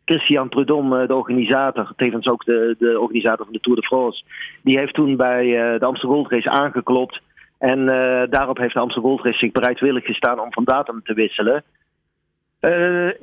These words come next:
misschien niet eens zo slecht, want, eh, je ziet nu heel veel renners die normaal na Parijs-Roubaix in de remmen knijpen. Ja, die denken nu van,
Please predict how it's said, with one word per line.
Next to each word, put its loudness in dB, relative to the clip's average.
misschien 2
niet 2
eens -2
zo -2
slecht, 0
want, 0
eh, 2
je 2
ziet 2
nu 4
heel 2
veel 0
renners -2
die 0
normaal 2
na 0
Parijs-Roubaix -2
in -4
de 2
remmen -2
knijpen. -2
Ja, 4
die -6
denken -2
nu 0
van, -2